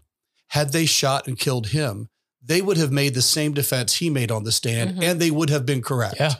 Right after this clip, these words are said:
Speaker 2: Mm-hmm.
Speaker 3: right.
Speaker 1: And so suddenly you're going, any of them who won that fight were correct? That seems weird.
Speaker 2: Yeah.
Speaker 1: Like, just that whole idea of introducing the gun into the situation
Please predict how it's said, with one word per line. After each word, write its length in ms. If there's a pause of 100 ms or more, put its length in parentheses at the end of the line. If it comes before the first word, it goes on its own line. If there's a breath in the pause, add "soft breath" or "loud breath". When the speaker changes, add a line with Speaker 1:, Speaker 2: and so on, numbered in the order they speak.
(120)
Speaker 2:
Mm-hmm. 180
Speaker 3:
right. 240 (340 loud breath)
Speaker 1:
And 180
so 220
suddenly 400
you're 140
going, 440
any 240
of 120
them 160
who 100
won 280
that 180
fight 260
were 80
correct? 500 (300 soft breath)
That 100
seems 320
weird. 380 (240)
Speaker 2:
Yeah. 120
Speaker 1:
Like, 280
just 260
that 140
whole 260
idea 460
of 380 (100)
introducing 880
the 80
gun 300
into 220
the 100
situation 800